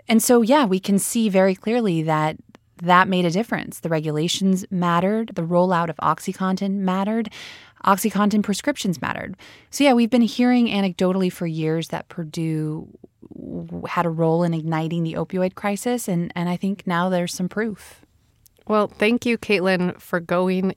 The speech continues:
Speaker 2: into the bowels of that courthouse in the first place and coming out with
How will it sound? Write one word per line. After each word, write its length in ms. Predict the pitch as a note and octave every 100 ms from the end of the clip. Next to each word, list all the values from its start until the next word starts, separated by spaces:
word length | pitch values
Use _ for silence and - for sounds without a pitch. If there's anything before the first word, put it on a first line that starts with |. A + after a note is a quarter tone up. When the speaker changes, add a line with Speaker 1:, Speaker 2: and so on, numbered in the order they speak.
| -
Speaker 2:
into 280 | F3+ F3 F3
the 100 | E3+
bowels 440 | D#3+ D#3+ E3 E3
of 80 | E3+
that 200 | E3+ -
courthouse 480 | - D#3+ D3+ D#3+ -
in 60 |
the 60 | E3
first 280 | - D#3 -
place 340 | D#3+ D#3+ -
and 180 | - D3+
coming 300 | - F3 E3
out 260 | D#3+ D#3+ -
with 300 | D#3+ -